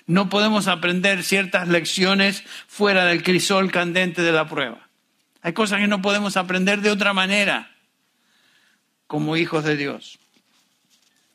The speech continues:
Entonces, el, la primera actitud que tenemos que tener ante la prueba es una de gozo. Y Pablo nos enseña cómo vivir con gozo la vida cristiana.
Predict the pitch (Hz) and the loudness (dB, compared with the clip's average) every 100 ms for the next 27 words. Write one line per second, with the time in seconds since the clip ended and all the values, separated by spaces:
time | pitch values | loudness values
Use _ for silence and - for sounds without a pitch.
0 | _ - 151 175 151 147 - - _ _ | _ -8 -2 0 0 -2 -4 -16 _ _
1 | _ _ _ _ - 151 135 131 127 117 | _ _ _ _ -14 -6 -4 -4 -6 -10
2 | 110 _ - 139 131 160 180 156 151 135 | -20 _ -6 -6 -4 -2 -2 -2 -4 -2
3 | 175 156 147 147 151 143 123 - - 143 | -2 -2 -4 -4 -6 -8 -12 -18 -14 -10
4 | 139 147 175 156 131 131 131 135 127 180 | -6 -4 -2 -2 -4 -8 -6 -6 -4 -2
5 | 165 139 131 170 156 135 - - - - | -2 -2 -6 -6 -4 -6 -10 -20 -20 -20
6 | _ - 147 143 143 - 135 135 165 175 | _ -6 -4 -2 -4 -4 -8 -2 0 0
7 | 175 160 165 151 170 170 156 165 170 165 | -2 -2 -4 -2 -2 -2 -4 -2 -2 0
8 | 160 165 156 151 151 170 151 - 139 139 | 2 0 2 -2 0 0 0 -2 -4 -4
9 | 160 151 139 147 - 135 110 | -2 -4 -4 -12 -8 -10 -10